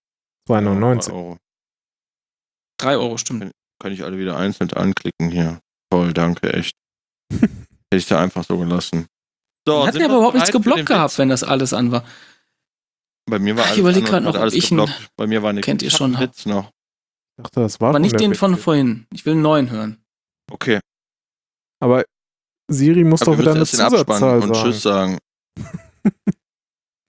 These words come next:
Speaker 1: Wie ist denn hier mit Siri und Zusatzzahl und so und das Buch? Können wir jetzt hier
Speaker 3: Der
Speaker 1: nicht
Speaker 3: Euro muss sich ja gelohnt haben für das Buch,
Speaker 1: Ja,
Speaker 3: ne?
Speaker 1: eben, ja, eben.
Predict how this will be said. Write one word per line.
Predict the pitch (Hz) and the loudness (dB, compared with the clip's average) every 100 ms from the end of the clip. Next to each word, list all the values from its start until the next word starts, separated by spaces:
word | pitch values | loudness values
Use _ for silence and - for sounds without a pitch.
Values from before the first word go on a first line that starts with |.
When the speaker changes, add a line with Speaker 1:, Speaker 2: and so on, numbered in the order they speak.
| - - - _ _ _ | -14 -14 -20 _ _ _
Speaker 1:
Wie | 123 | -4
ist | 127 - | -2 2
denn | 143 | 2
hier | 139 139 | 4 4
mit | 135 131 | 2 0
Siri | 131 147 143 | -2 2 2
und | 127 135 | 0 -2
Zusatzzahl | - 170 147 - 127 117 110 | 0 2 2 0 0 2 0
und | 98 110 | -2 -2
so | 107 | -2
und | 110 - - - _ _ _ _ _ - | -2 -4 -6 -8 _ _ _ _ _ -10
das | - | -10
Buch? | - 190 160 - _ _ _ _ _ _ _ _ _ _ _ _ _ _ - - - - _ _ _ _ _ _ _ _ _ _ _ _ _ _ _ _ _ _ _ _ _ _ _ - | 0 0 0 -6 _ _ _ _ _ _ _ _ _ _ _ _ _ _ -20 -18 -18 -20 _ _ _ _ _ _ _ _ _ _ _ _ _ _ _ _ _ _ _ _ _ _ _ -4
Können | 120 | 0
wir | 117 | 2
jetzt | 107 - | 0 -2
hier | 120 | -2
Speaker 3:
Der | 110 | 0
Speaker 1:
nicht | |
Speaker 3:
Euro | 117 156 151 | 2 2 2
muss | 165 | 0
sich | 160 | 0
ja | 156 | 0
gelohnt | 147 160 220 | 2 4 4
haben | 147 127 | 2 -2
für | 127 | -4
das | 120 | -8
Buch, | - - | -10 -4
Speaker 1:
Ja, | 113 | 0
Speaker 3:
ne? | 69 | 2
Speaker 1:
eben, | - 220 139 | 4 4 2
ja, | 120 110 | 2 2
eben. | 80 220 208 117 | 0 0 -2 -2